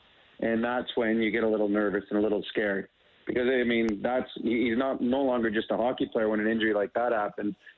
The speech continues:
You know, he's a father, he's a husband, he's a son, he's a brother, he's someone that, uh, I mean, that's real life. So you're sick to your stomach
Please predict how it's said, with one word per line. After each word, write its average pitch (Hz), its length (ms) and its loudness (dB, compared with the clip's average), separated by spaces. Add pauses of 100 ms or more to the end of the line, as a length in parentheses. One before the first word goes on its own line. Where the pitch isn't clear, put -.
You 160 60 -2
know, 117 140 0
he's 117 100 0
a 110 100 0
father, 113 400 0
he's 107 140 0
a 98 80 -2
husband, 107 460 0
he's 104 100 0
a 98 220 0
son, 113 360 0 (460)
he's 113 180 0
a 113 60 2
brother, 117 400 0
he's 117 220 0
someone 117 340 2
that, 107 300 0
uh, 104 500 0
I 123 60 2
mean, 117 180 2
that's 117 240 -2
real 110 160 2
life. 107 300 0 (640)
So 127 240 2
you're 131 440 0
sick 156 180 -2
to - 80 0
your 120 60 0
stomach 135 360 -2